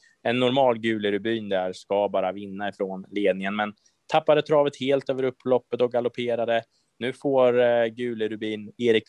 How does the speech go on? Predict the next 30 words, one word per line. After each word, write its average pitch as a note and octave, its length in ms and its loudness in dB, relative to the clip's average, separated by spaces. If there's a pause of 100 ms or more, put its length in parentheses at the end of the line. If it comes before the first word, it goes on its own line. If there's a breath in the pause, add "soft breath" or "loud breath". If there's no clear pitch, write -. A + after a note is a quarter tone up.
Adelsson G#2 720 2 (260)
upp G2+ 180 -8
i G2+ 40 -8
vagnen F#2+ 380 -4
och, F#2+ 160 -8 (120)
eh, G2 80 4
bara G2 300 6
det G#2+ 140 2
är A2+ 240 4
ju G2 140 -2
en F#2+ 100 -8
krydda F#2 340 -6
som G2 280 -4
gör F#2+ 160 4
att F2+ 160 0
jag A#2+ 240 4
går B2 160 4
igång F#2+ 320 -2
lite. F#2 320 -4 (380 soft breath)
Spelprocenten G#2+ 880 0
är G#2 240 2
väldigt, G2+ 640 -2
väldigt F#2+ 320 -6
låga F#2+ 480 2
och, F#2+ 440 -6
eh, F#2 80 -2 (420 soft breath)
ja, G#2+ 200 2 (120)
varför G#2 560 0
inte? G#2+ 460 -2
S-, - 260 -4